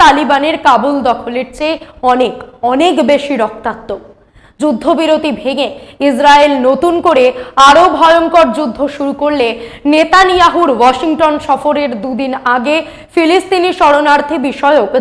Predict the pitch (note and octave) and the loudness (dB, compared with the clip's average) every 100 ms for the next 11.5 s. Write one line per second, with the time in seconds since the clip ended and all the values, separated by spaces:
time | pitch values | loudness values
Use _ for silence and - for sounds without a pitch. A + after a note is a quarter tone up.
0 | G#3 A#3 A3+ C#4+ - C4+ C4 D4+ D#4 - | 2 0 0 -6 0 -2 0 -4 -4 -6
1 | - - C#4+ C#4+ C#4+ F#4 F#4+ F#4 E4+ F4 | -16 0 4 4 2 -2 -2 -2 -2 -4
2 | - - C#4+ E4 D#4+ E4 B3+ B3+ - D4+ | -4 -4 -2 -2 -2 -4 -2 -4 -2 -2
3 | - - - - B3 A#3 G#3 F3+ B3 A#3 | -2 -10 -20 -2 0 0 -2 -4 -6 -2
4 | C4 D#4 - - - D4+ D4 E4 D4 C#4 | -2 -2 -8 -16 0 2 4 6 6 4
5 | - E4+ G4 F#4+ F4+ E4 - - F4 F4+ | 0 2 2 4 2 2 -4 -10 -4 -2
6 | F4 D#4+ D#4 E4+ C4 E4 F#4+ - C#4+ C#4 | -2 -4 -2 -4 -2 0 -2 -2 2 2
7 | C#4 A#3+ A#3+ A#3 D4+ A3+ A3+ A3 C4 G#3+ | 2 -2 -4 -4 -4 0 0 2 2 0
8 | A#3 - - - E4 - D#4+ C#4+ B3 C4 | -4 -12 -18 -4 -2 0 0 0 0 -2
9 | A#3+ G#3 G#3+ - G#3+ G3+ C4 G3 - _ | -2 -2 -4 -6 -8 -6 -8 -8 -14 _
10 | _ _ _ - C#4 C#4 B3 C4+ G#3+ - | _ _ _ -2 -2 0 -6 -6 -8 -12
11 | - - C4 B3+ C#4 | -20 -4 -2 -2 0